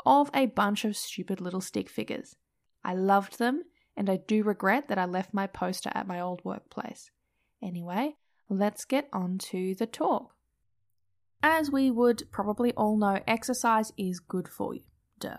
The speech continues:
we've all heard it. It's everywhere, et cetera, et cetera. But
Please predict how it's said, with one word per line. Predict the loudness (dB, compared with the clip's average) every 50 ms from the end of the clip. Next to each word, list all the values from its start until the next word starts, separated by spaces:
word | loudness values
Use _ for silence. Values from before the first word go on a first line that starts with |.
| -14 -16
we've | -16 -14 -12 -8
all | -8 -8 -4
heard | 0 2 4 4 4 4
it. | 2 0 0 -2 _ _ _ _ _ _ _ _ -4
It's | -4 -2 0 2
everywhere, | 0 2 2 0 0 0 0 0 0 0 0 -2 -2
et | -4 -6 -6
cetera, | -4 -4 -4 -2 -2 -2 -4 -4 -4 -4
et | -6 -8
cetera. | -6 -6 -6 -4 -4 -4 -6 -8 -8 _ _ _ _ _ _ _
But | 2 2 2 2 0